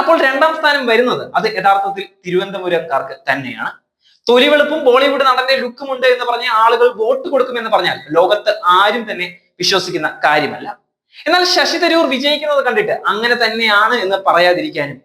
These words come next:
വയ്യ. തിരുവനന്തപുരത്തുകാർക്ക് പ്രത്യേകിച്ച് ഒന്നും നൽകിയില്ല എങ്കിലും, അതായത് ഒരു വികസനവും കൊണ്ടുവന്നില്ല എങ്കിലും, ശശി തരൂരിനെ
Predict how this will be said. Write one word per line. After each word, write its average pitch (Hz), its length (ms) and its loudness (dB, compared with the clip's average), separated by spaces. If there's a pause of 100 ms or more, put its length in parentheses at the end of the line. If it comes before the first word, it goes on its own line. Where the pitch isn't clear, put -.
വയ്യ. 123 260 -6 (680)
തിരുവനന്തപുരത്തുകാർക്ക് 330 920 4
പ്രത്യേകിച്ച് 294 520 -2 (160)
ഒന്നും 320 440 -2
നൽകിയില്ല 269 320 0 (120)
എങ്കിലും, 147 220 -6 (200)
അതായത് 214 240 4 (100)
ഒരു 262 140 -2 (100)
വികസനവും 269 460 0 (100)
കൊണ്ടുവന്നില്ല 294 640 0 (140)
എങ്കിലും, 151 240 -6 (400)
ശശി 247 320 0
തരൂരിനെ 262 360 2